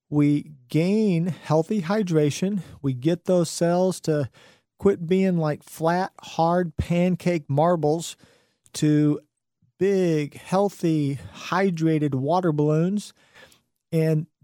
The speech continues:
that allows that mitochondria to fire and spark and, and be like a thermal nuclear power plant inside that cell. And that's where the energy and the vibrancy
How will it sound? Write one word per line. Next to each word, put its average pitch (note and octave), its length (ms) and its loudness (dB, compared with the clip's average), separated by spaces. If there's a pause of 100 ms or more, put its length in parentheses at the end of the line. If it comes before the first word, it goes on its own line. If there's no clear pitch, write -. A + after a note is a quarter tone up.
that G3+ 280 2
allows F#3 540 0
that D#3+ 180 0
mitochondria F#3+ 1120 -2
to D#3 100 -4
fire F3+ 600 -4
and D#3+ 160 -6
spark F#3+ 680 0
and, C#3+ 160 -4 (140)
and D#3 260 0
be E3+ 280 0
like D#3+ 220 0
a D3 60 -6
thermal G3+ 420 0
nuclear F3 540 2
power - 440 0
plant D#3+ 420 -4 (100)
inside F#3 680 0
that E3 260 0
cell. B3+ 640 -2
And D3 140 -2
that's E3+ 260 -2
where E3+ 120 0
the D#3 100 -4 (100)
energy F3 600 0
and D3 120 0
the C#3+ 40 0
vibrancy D#3+ 880 0